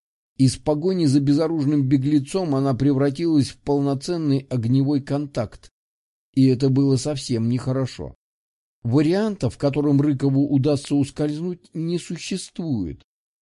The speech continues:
Он исключен. Порученец, сжимая П П С, пятился к деревьям.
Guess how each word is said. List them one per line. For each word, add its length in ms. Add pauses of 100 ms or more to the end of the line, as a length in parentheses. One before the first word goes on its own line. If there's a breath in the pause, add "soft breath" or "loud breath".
(380)
Он 360
исключен. 880 (760)
Порученец, 800
сжимая 640
П 160
П 320
С, 80
пятился 540
к 100
деревьям. 680